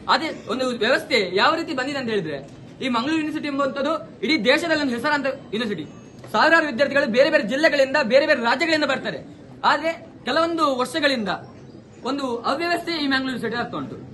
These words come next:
ನೀವು ಹೇಳ್ತೀರಿ, ಆ, ಪ್ರೈವೇಟ್ ಇದು ಕಾಲೇಜುಗಳಲ್ಲಿ ಇಷ್ಟು ಫೀಸ್ ಇಲ್ಲ ಅಂತ ಹೇಳುದು. ನೀವು ಫೀಸ್ ಹೇಳಿದಾಗ ಅಷ್ಟು ಫೀಸ್ ಉಂಟು, ಅಲ್ಲಿಗೆ ಹೋಗ್ತಾರೆ ಅಂತ. ಇಡೀ ಮಂಗಳೂರು ಯೂನಿವರ್ಸಿಟಿಯಲ್ಲಿ ಸಾವಿರಾರು ವಿದ್ಯಾರ್ಥಿಗಳು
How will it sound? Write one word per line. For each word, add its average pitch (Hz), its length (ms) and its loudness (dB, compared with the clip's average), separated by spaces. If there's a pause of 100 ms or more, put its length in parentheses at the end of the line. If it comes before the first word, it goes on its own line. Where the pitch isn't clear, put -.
(140)
ನೀವು 269 140 0
ಹೇಳ್ತೀರಿ, 294 440 -6 (300)
ಆ, 202 100 -2
ಪ್ರೈವೇಟ್ 254 380 -2
ಇದು 233 600 -2
ಕಾಲೇಜುಗಳಲ್ಲಿ 247 420 -4
ಇಷ್ಟು 262 200 -6
ಫೀಸ್ 254 220 -4
ಇಲ್ಲ 220 140 -2
ಅಂತ 185 100 -4
ಹೇಳುದು. - 480 -6 (320)
ನೀವು 233 180 -4
ಫೀಸ್ 262 160 -4
ಹೇಳಿದಾಗ 190 320 -2 (360)
ಅಷ್ಟು 233 200 -4
ಫೀಸ್ 240 160 -2
ಉಂಟು, 269 120 0
ಅಲ್ಲಿಗೆ 277 220 0
ಹೋಗ್ತಾರೆ 220 240 -2
ಅಂತ. 170 100 -6 (640)
ಇಡೀ 277 200 0
ಮಂಗಳೂರು - 600 -4
ಯೂನಿವರ್ಸಿಟಿಯಲ್ಲಿ 226 540 0 (520)
ಸಾವಿರಾರು 330 360 6
ವಿದ್ಯಾರ್ಥಿಗಳು 208 480 0